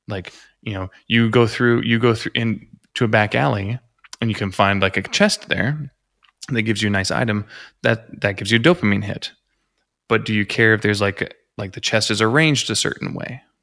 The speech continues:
It's like, or should the dev just go in there and just drop it in and just kinda leave it? How much thought and forethought and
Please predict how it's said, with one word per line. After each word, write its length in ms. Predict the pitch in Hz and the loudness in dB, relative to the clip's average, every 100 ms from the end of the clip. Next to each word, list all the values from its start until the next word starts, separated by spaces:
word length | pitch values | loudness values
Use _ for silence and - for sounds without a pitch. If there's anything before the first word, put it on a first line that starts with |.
| _ _ _ _ _ | _ _ _ _ _
It's 80 | - | -8
like, 200 | 104 - - - | -8 -8 -18 -8
or 180 | - 110 | 0 0
should 200 | - 107 | 0 -2
the 80 | 107 | 0
dev 240 | 107 104 | 0 2
just 160 | 107 - | 0 -2
go 140 | 101 | -4
in 80 | 98 | -4
there 100 | 98 | -4
and 80 | 101 | -6
just 160 | - | -6
drop 280 | 113 104 - | -2 -2 -2
it 60 | 107 | -4
in 220 | 101 98 | -4 -4
and 80 | 95 | -6
just 200 | 101 - | -6 -8
kinda 180 | - 101 | -8 -8
leave 240 | 107 107 | -8 -10
it? 180 | - - _ - - | -10 -14 _ -20 -6
How 120 | 120 | 0
much 260 | 117 113 - | 2 2 0
thought 340 | 131 123 - | 2 2 2
and 120 | 113 | -4
forethought 500 | - 127 113 104 101 - | 0 0 2 0 0 -4
and 240 | 98 101 | -8 -8